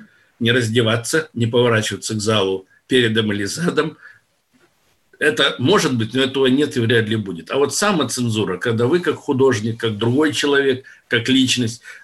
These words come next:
понимает, что надо это, может быть, сделать, ну, не системно, один раз для того, чтобы взбодрить публику, а другое делать не надо вообще.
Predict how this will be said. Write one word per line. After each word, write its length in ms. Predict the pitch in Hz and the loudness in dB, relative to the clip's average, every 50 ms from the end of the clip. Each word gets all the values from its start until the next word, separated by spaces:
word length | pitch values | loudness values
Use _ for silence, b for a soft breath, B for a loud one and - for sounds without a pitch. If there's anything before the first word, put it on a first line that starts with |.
| B _ _ | B _ _
понимает, 480 | - 131 143 156 165 170 147 120 104 | -2 0 0 2 2 2 2 2 0
что 200 | - - - 113 | 0 -4 -4 -2
надо 280 | 123 139 147 143 135 143 | -2 0 0 0 0 0
это, 320 | - 147 147 139 151 151 | 0 0 0 2 2 2
может 320 | 147 160 160 147 143 139 143 | 2 2 2 0 0 -2 -4
быть, 160 | 139 156 139 | -6 -6 -6
сделать, 640 | 135 - - 214 247 226 180 120 98 - - _ _ _ _ _ | -8 -6 -2 0 2 2 2 2 -2 -4 -8 _ _ _ _ _
ну, 180 | - - 214 | -4 0 2
не 180 | 196 165 147 143 | 2 2 2 0
системно, 680 | - - 156 127 - - - 208 196 180 147 123 117 | -2 -4 -6 -6 -6 -2 0 0 0 2 0 0 0
один 280 | 117 120 131 165 131 113 | 0 0 0 0 0 2
раз 280 | 110 131 143 135 113 | 2 0 0 -2 -2
для 140 | 101 110 104 | -2 -4 -4
того, 180 | - - 117 107 | -4 -4 -6 -6
чтобы 320 | - - 113 104 107 104 | -6 -6 -8 -6 -6 -6
взбодрить 520 | 98 98 98 98 120 113 110 101 101 - - | -6 -6 -6 -4 -2 0 0 -2 -4 -4 -6
публику, 500 | 147 143 135 135 131 131 - 117 117 B B B B B B B B B B _ | -6 -4 -2 -4 -4 -4 -6 -8 -10 B B B B B B B B B B _
а 120 | - 147 160 | -2 0 2
другое 420 | 160 202 220 208 233 247 226 190 | 2 2 2 2 2 4 4 4
делать 380 | 175 156 202 202 202 185 - 170 | 4 4 2 2 2 0 0 -2
не 60 | 165 | -2
надо 300 | 147 156 160 160 160 156 | -2 -2 -2 0 0 2
вообще. 580 | 151 151 151 147 - - - - 90 - - | 4 4 4 2 0 -2 -6 -6 -8 -8 -10